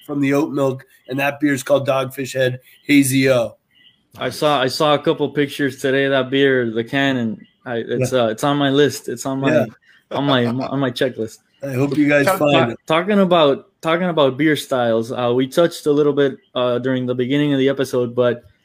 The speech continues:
Speaker 2: as we mentioned, you guys have been, uh, pioneers and pretty much experts, and I think probably one of the only ones that are doing these historical,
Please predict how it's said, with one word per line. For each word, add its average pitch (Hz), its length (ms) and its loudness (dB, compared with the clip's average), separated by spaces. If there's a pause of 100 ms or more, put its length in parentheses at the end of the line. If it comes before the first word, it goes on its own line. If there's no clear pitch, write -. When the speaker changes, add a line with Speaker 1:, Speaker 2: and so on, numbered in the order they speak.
(320)
Speaker 2:
as 147 200 0
we 175 100 4
mentioned, 156 460 0
you 147 80 -2
guys 156 280 4
have 135 140 -6
been, 135 240 0
uh, 120 380 0 (280)
pioneers 151 560 2
and 123 260 -2
pretty 151 180 2
much 147 460 -2
experts, 139 540 -2
and 117 280 -4 (140)
I 135 80 -2
think 180 300 -2 (640)
probably 170 420 2
one 165 200 2
of 165 80 0
the 139 80 2
only 151 240 0
ones 156 240 -2
that 135 100 2
are 127 60 2
doing 143 340 0
these 139 220 -2
historical, 131 840 0